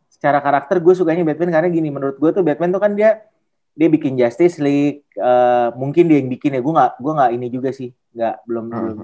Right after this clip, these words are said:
Speaker 1: baca juga yang bikin siapa, cuman kalau gue rasa sih Batman karena satu-satu yang paling kaya kan dia. Nah, terus
Speaker 2: Hmm.
Speaker 1: dia juga,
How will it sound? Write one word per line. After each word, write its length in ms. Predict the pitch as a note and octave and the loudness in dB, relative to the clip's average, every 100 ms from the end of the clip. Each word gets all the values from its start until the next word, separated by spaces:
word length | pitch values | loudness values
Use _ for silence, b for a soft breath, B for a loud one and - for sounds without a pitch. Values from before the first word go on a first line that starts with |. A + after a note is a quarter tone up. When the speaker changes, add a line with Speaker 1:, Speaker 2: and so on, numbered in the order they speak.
| A2+ _ | -18 _
Speaker 1:
baca 240 | A#2 A#2 G#2 | -10 -8 -8
juga 180 | A2+ B2 | -6 -4
yang 160 | A#2+ A2+ | -4 -6
bikin 220 | G#2+ A#2+ | -12 -14
siapa, 280 | B2 G#2+ A2+ | -12 -12 -10
cuman 240 | A#2 C3+ | -10 -8
kalau 160 | A#2+ A2 | -8 -8
gue 140 | G#2+ | -6
rasa 160 | G#2 A#2+ | -8 -10
sih 160 | B2 A#2+ | -12 -12
Batman 280 | G#2 B2+ | -12 -10
karena 200 | A#2 G#2+ G2 _ _ _ _ _ | -10 -10 -10 _ _ _ _ _
satu-satu 360 | - B2+ A#2+ A#2+ | -12 -10 -8 -8
yang 120 | A#2 | -8
paling 200 | A2+ A#2 | -8 -8
kaya 240 | G#2+ A2 C#3 | -6 -4 -4
kan 120 | D3+ | -6
dia. 320 | C#3 A#2+ G2+ _ _ _ _ _ _ _ _ _ - | -4 -4 -6 _ _ _ _ _ _ _ _ _ -10
Nah, 240 | A2 G2 b b b _ | -8 -8 b b b _
terus 400 | A2+ B2 D3 G2+ | -10 -8 -8 -6
Speaker 2:
Hmm. 60 | |
Speaker 1:
dia 120 | A#2+ C3+ | -4 -4
juga, 560 | C3 A2+ A#2 A2+ A2 | -4 -6 -2 0 -2